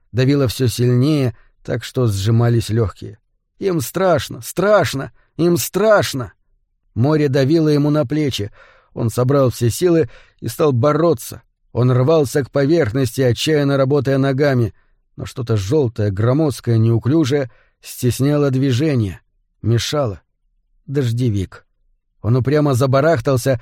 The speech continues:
стремясь вырваться на волю из объятий океана. С каждой секундой запас воздуха в легких убывал. «Не бросай их, нельзя, нет, нет, нет!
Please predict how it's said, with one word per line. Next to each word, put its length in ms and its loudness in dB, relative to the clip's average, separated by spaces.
стремясь 500 0
вырваться 540 2
на 140 2
волю 320 2
из 100 2
объятий 400 0
океана. 600 -2
С 120 -20
каждой 340 -2
секундой 600 -2
запас 500 -2
воздуха 600 0
в 60 2
легких 520 0
убывал. 640 0
«Не 200 0
бросай 600 2
их, 120 -2
нельзя, 540 2
нет, 380 2
нет, 360 0
нет! 360 0